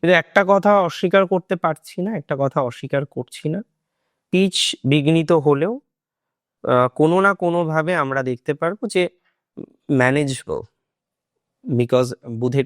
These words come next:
ট্রানজিট আছে, শুক্রের ট্রানজিট আছে, সেগুলো তো সাপোর্টিভ। আচ্ছা, এবার চলে আসি ট্রানজিট স্যাটার্নে নিয়ে। স্যাটার্ন সেভেন্থে কন্টক শনি অনেকে বলেন,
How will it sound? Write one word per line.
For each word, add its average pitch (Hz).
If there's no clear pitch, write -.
ট্রানজিট 110
আছে, 113
শুক্রের 117
ট্রানজিট 107
আছে, -
সেগুলো 196
তো 196
সাপোর্টিভ। 160
আচ্ছা, -
এবার 185
চলে 226
আসি 226
ট্রানজিট 175
স্যাটার্নে 135
নিয়ে। 110
স্যাটার্ন 175
সেভেন্থে 170
কন্টক 139
শনি 165
অনেকে 147
বলেন, 139